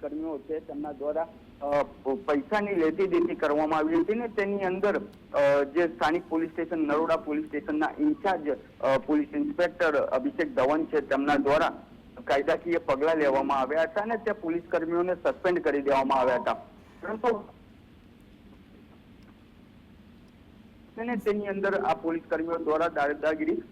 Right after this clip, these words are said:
એટલે કે, અ, ખુલ્લેઆમ, અ, જે સ્થાનિક લોકો છે તેમની દાબ ધમકી આપવામાં આવી રહી છે. જે, અ, ત્યાંથી જે પસાર થઈ રહ્યા છે જે સ્થાનિક લોકો, રહીશો છે તે લોકોને ધમકી આપવામાં આવી રહી છે.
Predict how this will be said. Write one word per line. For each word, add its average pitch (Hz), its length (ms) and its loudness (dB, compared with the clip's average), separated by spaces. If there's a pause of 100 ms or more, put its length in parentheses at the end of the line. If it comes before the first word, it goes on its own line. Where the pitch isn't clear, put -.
(180)
એટલે 175 280 4
કે, 220 160 2
અ, 147 360 4
ખુલ્લેઆમ, 160 580 2
અ, 131 480 2 (240)
જે 151 140 2
સ્થાનિક 131 640 -4
લોકો 135 260 2
છે 196 180 -2
તેમની 170 320 -2
દાબ 135 240 0 (160)
ધમકી 143 320 0
આપવામાં 156 360 0
આવી 156 120 2
રહી 156 140 0
છે. 165 200 -2
જે, 151 220 0 (260)
અ, 135 140 4
ત્યાંથી 214 540 0
જે 208 140 0
પસાર 165 400 0
થઈ 165 240 -2
રહ્યા 160 260 2
છે 160 220 -4
જે 147 280 0
સ્થાનિક 139 460 -2
લોકો, 135 300 0
રહીશો 135 440 0
છે 165 180 -6
તે 147 160 -6
લોકોને 160 360 -4
ધમકી 151 340 -4
આપવામાં 151 400 -2
આવી 160 140 0
રહી 156 180 2
છે. - 440 -8